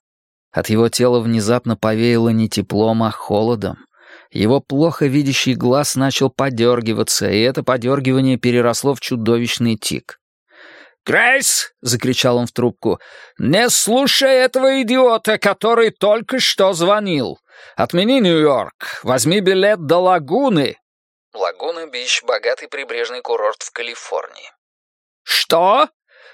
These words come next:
На побережье, дура!" Домик с видом на Тихий океан, чтобы я мог входить в воду на закате, как Норман Мэйн,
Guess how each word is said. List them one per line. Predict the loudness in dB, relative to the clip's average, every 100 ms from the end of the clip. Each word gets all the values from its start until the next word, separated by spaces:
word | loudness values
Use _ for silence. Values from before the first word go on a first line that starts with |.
| _
На | 0 0 2
побережье, | 2 4 4 2 2 0 0
дура!" | 2 4 4 4 4 2 -2 _ _
Домик | -2 2 4 4 0 0
с | -2
видом | 0 0 0 0
на | 2 -2
Тихий | -2 -6 -2 0
океан, | 2 2 2 2 4 0
чтобы | -2 -2 0 2 4
я | 4 2
мог | 0 -2
входить | -2 0 0 -2 -2
в |
воду | 0 2 2
на | 2 2
закате, | 0 0 0 0 0 0
как | -2 0
Норман | 0 2 0 0 0
Мэйн, | 0 0 -2 -6